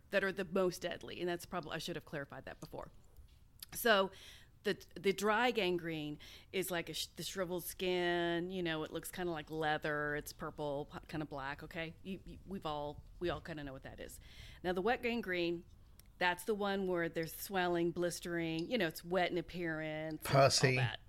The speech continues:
Speaker 1: Pussy, yeah, yeah, yeah, yeah. The gas gangrene, now that's the one that's really lethal too.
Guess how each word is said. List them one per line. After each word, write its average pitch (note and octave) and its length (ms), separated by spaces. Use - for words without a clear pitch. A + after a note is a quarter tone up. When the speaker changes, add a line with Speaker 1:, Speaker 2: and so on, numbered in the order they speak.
Speaker 1:
Pussy, F#3 840
yeah, D#3+ 200
yeah, C3+ 160
yeah, A2 160
yeah. D#2+ 140
The F3 60
gas D4+ 440
gangrene, D#3 720
now F3 100
that's G3+ 280
the C#4 80
one D4 180
that's B3+ 140
really F3 480
lethal F3 260
too. F3+ 300